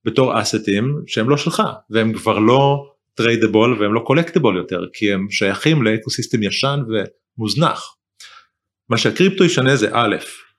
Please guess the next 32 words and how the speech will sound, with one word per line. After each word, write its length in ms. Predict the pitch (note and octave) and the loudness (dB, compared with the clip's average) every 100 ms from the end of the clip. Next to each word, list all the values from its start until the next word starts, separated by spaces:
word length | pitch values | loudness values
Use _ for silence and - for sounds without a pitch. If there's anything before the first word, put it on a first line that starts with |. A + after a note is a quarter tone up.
| _ G#2+ | _ -4
את 120 | G#2+ | 0
הבעלות 1000 | G#2 G2 F#2 - C#3 A#2 G#2 A2 C3 C3 | 2 2 0 -8 -18 0 2 4 4 2
על 80 | G#2 | 0
הכסף 360 | - A#2+ C3 | 0 0 0
שנמצא 400 | - G2 F#2 A#2 | -2 -6 0 0
בתוך 360 | G#2 G#2 G#2 G#2+ | 0 0 0 0
הסיסטם, 600 | F#2+ F2+ - A2 - G2 C#3 | -2 -4 -4 -4 -2 -6 -6
שתוכל 280 | - - A2+ | -12 -2 0
להוציא 280 | G#2 - G#2+ | 0 0 -2
אותו 140 | G2 | -2
החוצה 300 | F2+ G#2 G#2 | -6 -6 -6
מתי 260 | F2 G2 F#2 | -6 -6 -4
שאתה 140 | G#2 | -4
רוצה, 300 | F2+ - F2 - _ _ _ _ - - _ _ - | -4 -4 -8 -8 _ _ _ _ -20 -20 _ _ 2
או, 580 | A2+ G#2+ D3 F#3 - - - A2 | 4 6 6 2 -4 -16 -4 2
אה, 180 | G#2+ | 2
secondary 540 | G#2 C#3 C3+ D#3 F3+ G3 | 2 2 2 2 4 4
market 340 | B3 - A2 | 2 0 -2
על 60 | G2+ | -2
הסקינים 460 | G2 - B2 B2+ A#2 | -2 0 0 0 2
והוופנס. 1000 | B2 B2+ B2 B2+ C#3 E3+ A2 E2+ - - _ _ _ A2+ | 2 2 2 2 2 2 -2 -4 -10 -20 _ _ _ -2
בלי 240 | G#2+ D3 | 2 2
קשר, 420 | - G3 F#3+ C#3 G2+ | 2 0 4 2 2
המזהה 400 | G#2 F#2+ A2+ C#3+ | 0 0 2 0
החד 300 | - D3 D3 | 0 -4 -2
חד 240 | - D3+ | -2 0
ערכי 280 | C#3+ C#3+ G3 | -2 0 0
שלך 280 | F#3 - G#2+ G#2+ | 0 -2 -2 0
יהיה 220 | A2+ C3 B2 - A#2 | 0 0 -4 -10 -4
אן 120 | B2+ | -2
אף 120 | B2 | -4
טי, 280 | - G#2+ | -4 -4